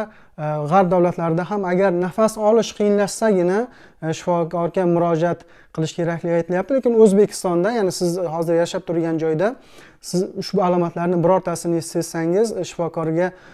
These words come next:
zudlik bilan, e, murojaat qilishingiz kerak, ya'ni telefon orqali shifoxonaga borish tavsiya qilinyapti. Agar sizda shunday holatlar qayd etilsa, e, yana nimalar qilish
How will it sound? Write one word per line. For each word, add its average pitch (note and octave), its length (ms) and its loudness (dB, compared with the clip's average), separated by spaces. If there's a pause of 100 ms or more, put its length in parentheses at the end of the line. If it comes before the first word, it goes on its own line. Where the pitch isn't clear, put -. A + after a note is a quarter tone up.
(180)
zudlik E3 420 2
bilan, E3+ 240 2
e, E3+ 200 -6
murojaat D#3+ 500 0
qilishingiz D#3+ 400 -4
kerak, F3 320 -2
ya'ni D#3 140 -4
telefon E3 500 -2
orqali D3+ 320 -10
shifoxonaga D3+ 580 -6
borish D#3 360 -8 (420)
tavsiya D#3+ 460 -4
qilinyapti. E3 560 -2 (840)
Agar A3+ 280 8
sizda B3 320 8
shunday B3 320 6
holatlar A3+ 400 2
qayd A#3+ 320 4
etilsa, G#3+ 400 2
e, G#3+ 280 2 (200)
yana G#3+ 220 4 (260)
nimalar G#3 560 4
qilish G#3+ 240 2